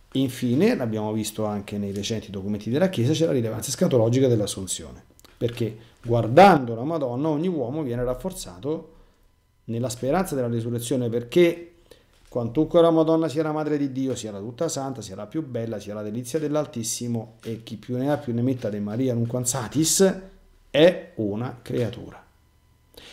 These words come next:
Eppure già vive in pienezza la glorificazione integrale della sua persona.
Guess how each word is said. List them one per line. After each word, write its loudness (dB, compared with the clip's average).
Eppure 4
già 6
vive 6
in 10
pienezza 6
la 0
glorificazione 0
integrale -4
della 0
sua -6
persona. -12